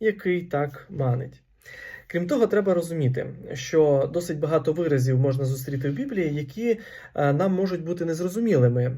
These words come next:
але для того часу, для тієї місцевості, культури, це були абсолютно нормальні слова, які всі чудово розуміли, і питань у них не виникало. Наприклад, фраза Ісуса:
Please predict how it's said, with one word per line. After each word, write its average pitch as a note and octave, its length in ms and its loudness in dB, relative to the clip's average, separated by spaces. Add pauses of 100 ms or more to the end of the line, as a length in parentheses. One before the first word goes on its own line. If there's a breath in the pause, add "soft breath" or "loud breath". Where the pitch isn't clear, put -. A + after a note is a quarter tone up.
але D#3 280 2
для D#3 160 2
того A3 340 2
часу, C3 420 0
для C3 160 -4
тієї D#3 400 0
місцевості, B2+ 800 0
культури, D#3+ 680 -2 (240 loud breath)
це F#3 140 -2
були G#3 240 8
абсолютно F3 600 -2
нормальні D#3 420 0
слова, G#3 340 -2
які C#3 540 -2 (280 loud breath)
всі - 340 -4
чудово C#3 460 0
розуміли, A3+ 600 0
і F3+ 80 -4
питань D#3+ 420 0
у D#3 40 0
них C#3+ 220 -2
не D3+ 60 0
виникало. C#3 580 -4 (420 loud breath)
Наприклад, F3+ 380 4
фраза F#3 420 2
Ісуса: E3 580 -2